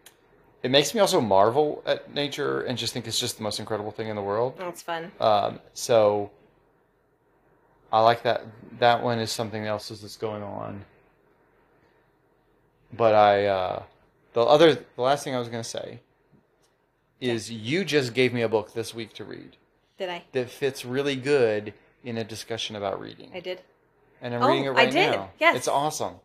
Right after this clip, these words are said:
Speaker 2: Yes. It's a good book. I would say that, I don't know that it's, like, one of my top books for the year, but it's really good. I
Speaker 1: Yeah.
Speaker 2: really enjoyed it. And it was also a really quick read,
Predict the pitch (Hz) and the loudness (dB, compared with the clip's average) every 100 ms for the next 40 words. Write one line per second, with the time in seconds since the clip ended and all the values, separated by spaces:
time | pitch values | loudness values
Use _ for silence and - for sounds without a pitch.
0 | _ _ _ _ _ _ _ 196 175 - | _ _ _ _ _ _ _ -4 -4 -10
1 | - - - _ - 175 - 311 262 226 | -20 -20 -20 _ -2 0 2 4 6 4
2 | 180 - 622 622 508 320 240 - _ _ | 2 6 6 8 6 6 4 0 _ _
3 | - 320 440 392 294 277 254 262 226 226 | -6 0 4 6 8 6 4 2 2 0
4 | 208 190 - 214 - 285 - - - 311 | -2 -4 -2 -2 0 -4 -6 -20 -8 -6
5 | 320 339 269 262 302 269 277 214 220 - | 0 2 6 6 4 0 -4 2 0 0
6 | - _ _ _ _ _ - 233 277 254 | -10 _ _ _ _ _ 2 6 8 8
7 | 226 240 180 - 247 269 320 339 311 269 | 6 2 2 -2 -2 2 2 4 2 2
8 | 233 214 233 - 311 | 0 -2 -8 -8 -10